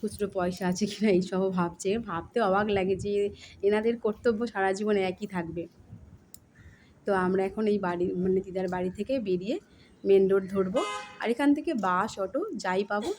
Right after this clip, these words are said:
তাতেই শিশু, মানে, উঠবো, হসপিটালের সামনের রোডটা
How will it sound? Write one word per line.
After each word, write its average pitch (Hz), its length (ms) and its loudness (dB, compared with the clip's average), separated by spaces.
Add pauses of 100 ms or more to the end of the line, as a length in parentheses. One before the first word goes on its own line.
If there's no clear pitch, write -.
(320)
তাতেই 226 240 0
শিশু, - 280 -8
মানে, 185 360 4 (100)
উঠবো, 226 380 -2 (260)
হসপিটালের 196 400 -2
সামনের 185 380 2
রোডটা 185 320 -4